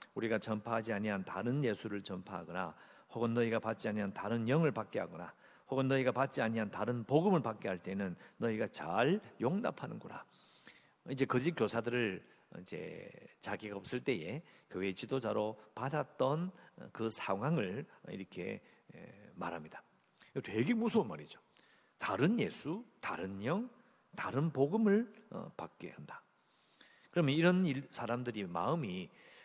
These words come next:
왜 있-, 이런, 이런 다른 예수, 다른 영, 다른 복음을 받을 수밖에 없는 게, 받을, 받게 되는 그런 일이 왜 벌어졌을까?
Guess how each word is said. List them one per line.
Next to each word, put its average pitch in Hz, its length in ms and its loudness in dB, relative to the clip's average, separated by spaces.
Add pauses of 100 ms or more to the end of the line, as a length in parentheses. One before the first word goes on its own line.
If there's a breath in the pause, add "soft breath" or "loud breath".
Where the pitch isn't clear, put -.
왜 120 160 4
있-, 302 280 0
이런, 220 300 -2
이런 165 260 -2
다른 165 400 0
예수, 147 520 -2 (280 soft breath)
다른 117 440 -2
영, 160 340 -2
다른 135 420 -4
복음을 202 760 2 (1900)
받을 269 320 4
수밖에 139 420 -2
없는 101 180 -6
게, 95 100 -4 (340 loud breath)
받을, 240 480 2 (160)
받게 196 380 2
되는 151 280 2
그런 190 220 2
일이 147 120 0
왜 110 260 6
벌어졌을까? 156 800 -2